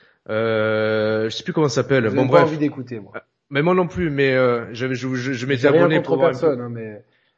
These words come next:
Speaker 1: En fait, euh, PlayStation a déjà lancé leur propre canaux de podcast. Donc... Euh,
Speaker 2: Carte mémoire.
Speaker 1: Ah, carte mémoire, voilà, c'est ça, tout à fait.
Speaker 2: C'est Sidonia qui me l'a soufflé.
Speaker 1: Ah, voilà, ça y est, je, je viens de le voir.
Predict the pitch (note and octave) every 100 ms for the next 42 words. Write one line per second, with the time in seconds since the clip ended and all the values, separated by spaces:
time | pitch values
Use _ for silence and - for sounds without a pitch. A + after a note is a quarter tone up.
0 | _ _ _ _ - - D3 G3+ G3 E3
1 | C#3+ C3+ D3+ C3+ F3 E3 D3 G3 G3+ E3+
2 | D3 C3+ D3+ D3+ D3 F3+ E3 B2+ - F3+
3 | - F3+ - D3 D#3 F3+ D3+ C#3 D#3 -
4 | D3 - - _ _ _ _ _ _ _
5 | - A2+ B2 B2 C3+ B2 A#2 A2+ A2+ A2
6 | A2+ A2 A2 G#2+ A2 A2 A2 A3 A3+ G#3+
7 | - G3 - G3+ F3 D#3 C#3+ - - _
8 | _ _ _ _ _ _ _ _ _ _
9 | - B2 F3 D3 C#3+ C#3+ C3 G#2+ G#2 G2+
10 | G#2+ A2 - A#2+ G#2+ G#2 - C3+ - C3+
11 | C3+ C3+ C3 B2 A2+ - A2 - - _
12 | _ _ _ _ _ _ _ _ _ _
13 | _ _ _ _ _ _ A#2 A2+ G2+ F#2+
14 | G2 F#2 F#2+ F2+ F#2+ F#2 F#2 F2